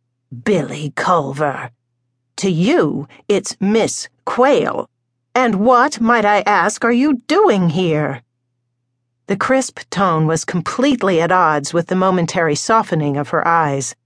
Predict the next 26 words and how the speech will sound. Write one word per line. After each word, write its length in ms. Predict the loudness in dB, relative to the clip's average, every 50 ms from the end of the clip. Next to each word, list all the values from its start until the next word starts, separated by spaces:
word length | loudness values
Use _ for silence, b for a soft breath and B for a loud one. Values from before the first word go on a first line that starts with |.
| _ _ _ _ _ _ _ _ _ _ _ _ _ _ _ _ _ _ -6
He 120 | -4 -4
handed 400 | -2 0 0 0 0 2 2 0
her 160 | 2 2 0 0
a 40 |
book 440 | 0 0 0 -2 -2 -2 -10 -16 -18 -12
he'd 220 | -6 -2 -2 -2
had 300 | 0 0 -2 -2 -2 -4
tucked 320 | -4 -4 -4 -4 -2 -2 -2
under 160 | -2 0 0
his 200 | 0 0 -2 -2
arm. 380 | -2 -2 -2 -4 -4 -6 -6 -8 _ _ _ _ _ _ _ _ _ _ _ _ _ 0
"Returning 480 | 0 0 2 2 2 2 2 2 0
this. 360 | 0 0 0 0 -2 -4 -10 -16 _ _ _ _ _ _ _ _ 0
It's 320 | 0 0 0 0 -2 -2
a 60 | 0
bit 180 | 4 4 4 4
overdue." 680 | 4 2 2 0 0 0 0 0 0 0 -2 -4 -8 -12 _ _ _ _ _ _ _ _ _ _ _ _ _ _ _ _ _ _ -2
Miss 180 | -2 -2 -2 -2
Quayle 380 | -2 0 2 2 2 2 0
took 280 | -2 -4 -6 -6 -4 -4
it, 240 | -6 -6 -8 -10 -20 _ _ _ _ _ _ _ -2
opened 360 | -2 -2 0 0 -2 -2 0
it, 320 | -2 -2 -4 -4 -8 -18 _ _ _ _ _ _ _ -6
and 200 | -4 -4 -4 -2
blinked. 580 | -2 0 0 2 0 0 -2 -4 -8 -12 -14 -16 _ _ _ _ _ _ _ _ _ _ _ _ _ _ _ _ -8
"Yes," 800 | -6 -2 0 2 2 2 2 2 0 0 -4 -6 -10 -10 -12 -14